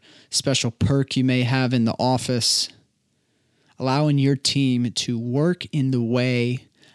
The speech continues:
that best suits them. Maybe that is an office.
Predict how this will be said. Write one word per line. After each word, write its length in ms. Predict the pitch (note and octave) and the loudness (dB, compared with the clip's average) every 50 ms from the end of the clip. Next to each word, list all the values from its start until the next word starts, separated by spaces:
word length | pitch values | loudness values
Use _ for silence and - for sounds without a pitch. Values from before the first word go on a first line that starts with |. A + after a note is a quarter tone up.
| _ _ | _ _
that 360 | - A2+ - - - - _ | -6 -6 -6 -6 -10 -14 _
best 460 | - C3+ C#3+ D3+ D3+ - - - - - - | 0 0 2 2 0 -2 -2 -4 -6 -8 -4
suits 680 | - - - - - - - C#3+ C#3 - - - - - - - - C3+ | -2 0 0 0 0 0 0 0 0 0 0 -2 -2 -2 -4 -6 -12 -12
them. 600 | B2 A#2+ - B2+ B2+ B2 G#2+ - - G#2+ - C3+ - - _ _ _ _ _ _ _ _ _ _ _ _ _ _ _ _ _ _ _ _ _ _ _ _ _ _ _ | -8 -4 -2 0 0 0 -2 -2 -4 -6 -6 -8 -12 -16 _ _ _ _ _ _ _ _ _ _ _ _ _ _ _ _ _ _ _ _ _ _ _ _ _ _ _
Maybe 260 | - A#2+ B2+ C3+ D3 C#3+ | -2 -2 0 2 2 2
that 180 | D3+ D#3 D#3 | 2 2 4
is 180 | D#3+ F3 F3+ D#3 | 4 2 2 2
an 80 | B2+ G#2+ | 2 0
office. 560 | E2 F2 F#2 G2 - - - - - - | 0 -4 -6 -8 -10 -10 -8 -6 -6 -6